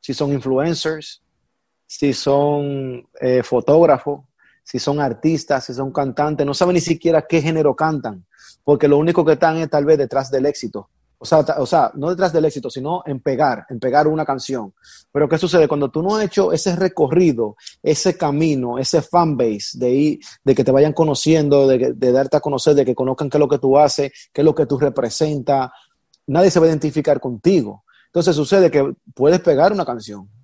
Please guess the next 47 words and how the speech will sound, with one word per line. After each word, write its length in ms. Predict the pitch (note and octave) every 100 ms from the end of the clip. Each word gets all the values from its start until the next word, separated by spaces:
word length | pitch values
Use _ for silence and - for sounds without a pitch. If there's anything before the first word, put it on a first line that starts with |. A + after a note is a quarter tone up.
| _
To-, 300 | - B2+ - _
todo 100 | D3
el 60 | E3
que 80 |
está 100 | G#3
en 60 | G#3
la 140 | G3 D3+
tómbola 520 | E3 G#3+ A3 A3 G#3+
es 60 | D#3
como 220 | F3+ F#3+
la 80 | F#3+
lotería. 460 | F#3+ D#3+ D#3+ C3
Si 120 | A#2+
tu 140 | B2 B2
número 260 | D3 F#3+
está 180 | F#3 F3+
en 80 | E3+
la, 280 | E3 D#3 D3+
en 60 | D3
la 120 | C3+
tómbola, 500 | E3 A3 A3 A3+ A3 -
tu 80 |
número 260 | C#3 D3+ D#3
sa-, 260 | - - -
puede, 260 | C#3+ D3
tiene 140 | - D#3
la 60 |
posibilidad 360 | D3 C#3 C#3+ C#3+
de 60 | C3+
salir. 280 | A#2 G#2+ G2 _ - _
Puede 200 | D#3 E3
ser 140 | E3+
que 80 | D3+
la 120 | D#3
pegue, 400 | B2 F#3+ F3 A2+ _ _ _
pero 200 | C#3+ C#3
no 100 | C#3
vas 160 | E3 E3
a 80 |
tener 320 | D3+ D3 D3+ -
éxito, 460 | E3 D#3+ B2+ G#2
o 60 | A#2
sea, 160 | - C#3+
no 80 |
vas 120 | C3+ D3+
a 40 |
tener 320 | C#3+ D3 D#3+